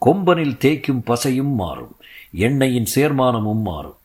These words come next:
அப்போதுதான் அவற்றை கட்டுப்படுத்த முடியும்." கபிலர் பந்தமேற்ற போகும் காவலர்களை பார்த்து கொண்டிருந்தார். ஒரு பெரும், பெரும் தாழ்வாரத்தின் அடியில் அவர்கள் எல்லோரும் கூடியிருந்தனர். கொம்பன் விளக்கில் எண்ணெய் ஊற்றப்பட்ட பிறகும்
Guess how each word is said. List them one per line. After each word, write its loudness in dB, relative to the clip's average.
அப்போதுதான் -2
அவற்றை -6
கட்டுப்படுத்த -10
முடியும்." -20
கபிலர் -4
பந்தமேற்ற -2
போகும் -8
காவலர்களை -4
பார்த்து -8
கொண்டிருந்தார். -8
ஒரு 4
பெரும், 0
பெரும் 2
தாழ்வாரத்தின் 0
அடியில் -6
அவர்கள் 0
எல்லோரும் 0
கூடியிருந்தனர். 0
கொம்பன் 2
விளக்கில் -4
எண்ணெய் -2
ஊற்றப்பட்ட -4
பிறகும் 0